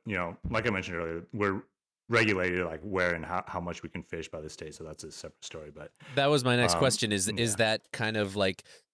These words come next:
Speaker 2: sustainability initiative enforced by the government as well with the permits and the quota and quotas and
Speaker 1: Yeah.
Speaker 2: stuff?
Speaker 1: Yep. Absolutely. So this year, you know, it is a good example. So we had an extremely cold spring. So there's, you know, still a lot of glaciers. There's still a lot of snow upriver. And how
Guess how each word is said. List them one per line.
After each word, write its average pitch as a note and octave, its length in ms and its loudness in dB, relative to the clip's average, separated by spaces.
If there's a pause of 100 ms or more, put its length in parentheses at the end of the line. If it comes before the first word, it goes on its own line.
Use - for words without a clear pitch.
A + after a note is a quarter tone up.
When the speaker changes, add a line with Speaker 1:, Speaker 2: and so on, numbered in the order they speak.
(180)
Speaker 2:
sustainability A2 920 4
initiative G2+ 600 0
enforced A2 580 0
by F2 320 2
the E2+ 100 -4
government E2+ 420 -2
as D#2+ 100 -6
well F2 260 0
with D#2+ 140 -4
the D#2+ 80 -6
permits D#2+ 420 -4
and D#2 80 -8
the D#2+ 60 -10
quota D#2+ 320 -6
and D#2+ 100 -12
quotas D#2 260 -8
and G2+ 80 0
Speaker 1:
Yeah. A2 140 4
Speaker 2:
stuff? F2+ 360 0
Speaker 1:
Yep. G2+ 240 -2
Absolutely. F#2+ 460 0
So G2 140 0
this B2+ 280 2
year, A2+ 460 6 (120)
you G2+ 80 -2
know, F2+ 120 0 (100)
it A2+ 180 -6
is G#2+ 220 -8
a G#2 60 -2
good G2+ 120 4
example. F2+ 480 -2
So F#2 200 -2
we G#2 180 0
had A#2+ 180 -2
an A2 100 -2
extremely G2 540 -4
cold F2 460 -6
spring. D2+ 420 -12 (1000)
So G2 480 2
there's, G2+ 480 4
you G#2 100 -6
know, F#2 80 -2
still C3 200 0
a - 20 4
lot B2 200 4
of G#2+ 80 0
glaciers. G2 340 0
There's F#2 140 -2
still A2 260 2
a - 20 4
lot G#2 180 4
of G2 100 -2
snow G2 320 0
upriver. G#2 580 2
And G#2+ 200 2
how C3+ 460 4